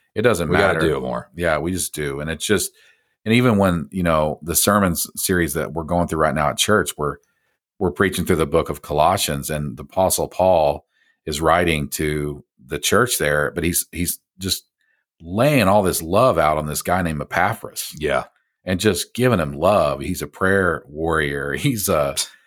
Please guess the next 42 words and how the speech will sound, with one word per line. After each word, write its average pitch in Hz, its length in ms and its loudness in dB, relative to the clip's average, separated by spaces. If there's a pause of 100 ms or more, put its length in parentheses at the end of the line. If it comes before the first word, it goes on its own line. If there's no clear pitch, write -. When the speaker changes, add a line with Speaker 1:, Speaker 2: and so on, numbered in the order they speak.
(240)
Speaker 1:
you 104 140 2
know, 90 140 4
he's 87 240 2
a 82 60 0
servant. 85 600 2
He's 82 160 -4
Speaker 2:
Yeah. 65 120 -2
Speaker 1:
a 82 40 0
minister. 87 600 0
He's 85 260 -6
a 71 220 -6 (180)
hard 104 340 -4
worker. 92 460 -2 (280)
Speaker 2:
Yeah. 127 220 -8
Speaker 1:
And 87 120 -2
he's 101 140 2
just 90 220 0
saying 104 260 2
all 90 200 2
these 76 200 -2
wonderful 82 380 -2
things 90 280 -2
about 67 260 -2
him. 71 260 -4
And 71 140 -8
I 90 120 0
just, 87 360 -4
we 98 140 0
gotta 98 200 2
do 76 120 0
the 67 100 -4
same 73 280 0
for 67 140 -4
other 64 140 -4
people. - 480 -8
Speaker 2:
Yeah. 67 60 -2
Speaker 1:
It 67 40 0
doesn't 85 300 2
matter 80 240 2
who 101 180 0
we 110 180 4
are, 71 360 -2